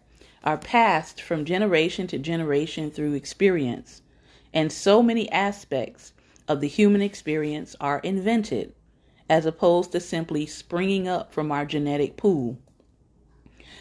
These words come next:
Ten thousand years ago, humankind had a genetic potential to read a book.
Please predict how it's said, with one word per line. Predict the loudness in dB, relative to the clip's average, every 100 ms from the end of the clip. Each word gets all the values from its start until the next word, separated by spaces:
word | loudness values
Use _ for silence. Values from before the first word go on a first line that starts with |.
| -18
Ten | 2 4 6 6 4
thousand | 4 2 4 2 0 -2
years | 0 0 0
ago, | -2 -2 -2 -4 -10 _ _ _
humankind | 4 4 6 0 -2 -2 -2 -4
had | -2 0
a | 0
genetic | -2 -2 0 -2 -4
potential | -8 -4 -6 -2 -4
to | -2 -6
read | -4 -2
a | 0
book. | 0 0 -4